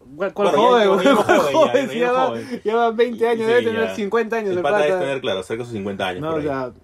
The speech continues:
Speaker 1: yo la verdad que digo, "Pucha, ¿qué tal, qué tal?". Porque es como que mantener los detalles y decir, o sea,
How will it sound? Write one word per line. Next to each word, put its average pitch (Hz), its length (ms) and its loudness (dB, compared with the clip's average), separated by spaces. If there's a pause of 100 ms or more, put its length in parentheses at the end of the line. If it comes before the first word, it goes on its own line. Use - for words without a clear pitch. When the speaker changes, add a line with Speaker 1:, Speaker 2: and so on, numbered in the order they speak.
(120)
Speaker 1:
yo 147 140 -8
la 190 100 0
verdad 185 200 0
que 185 80 0
digo, 175 260 0
"Pucha, 135 320 -18
¿qué 127 100 -16
tal, 143 680 -8 (140)
qué 165 120 -8
tal?". 175 180 -4
Porque 175 180 0
es 196 80 -2
como 220 160 -2
que 160 160 -2 (1000)
mantener 175 500 -6
los 202 160 2
detalles 180 800 -2
y 156 60 -6
decir, 170 440 -4
o 170 80 -6
sea, 190 260 -4